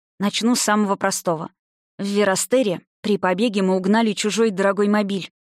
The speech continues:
Прошу тебя как-то уладить этот вопрос и компенсировать стоимость хозяину. Сделаю. Что ещё?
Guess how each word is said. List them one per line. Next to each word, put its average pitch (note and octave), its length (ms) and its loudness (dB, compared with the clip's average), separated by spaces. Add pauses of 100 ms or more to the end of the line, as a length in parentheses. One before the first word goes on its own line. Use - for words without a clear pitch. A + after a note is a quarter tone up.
(320)
Прошу G3+ 220 -4
тебя G3+ 220 -2
как-то G#3 340 -2
уладить A3 520 2
этот F#3+ 220 -4
вопрос G3+ 420 0
и F#3+ 60 -4
компенсировать G3+ 680 -2
стоимость G3+ 440 0
хозяину. F3 540 0 (400)
Сделаю. F3 640 0
Что - 220 -2
ещё? E3 420 0